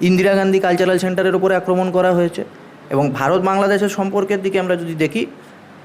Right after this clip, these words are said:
আহ, সেটা হচ্ছে যে দেখো শেখ হাসিনা এবং আওয়ামী লীগ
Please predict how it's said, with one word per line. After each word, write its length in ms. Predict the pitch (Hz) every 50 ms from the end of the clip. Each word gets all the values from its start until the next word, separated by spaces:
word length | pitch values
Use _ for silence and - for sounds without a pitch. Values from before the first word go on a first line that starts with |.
| - - - - - - - - - - - -
আহ, 520 | 147 143 139 139 135 135 135 131 131 -
সেটা 240 | - - 160 151 170
হচ্ছে 220 | 170 165 165 180 165
যে 220 | 180 175 180 175 - - - - - 151
দেখো 200 | 170 165 160 147 131 131 - - - - -
শেখ 260 | 139 - 160 165 165
হাসিনা 440 | 185 180 170 185 185 185 190 185 - -
এবং 180 | - 165 165 165
আওয়ামী 320 | 156 151 160 160 175 180
লীগ 200 | 175 180 175 170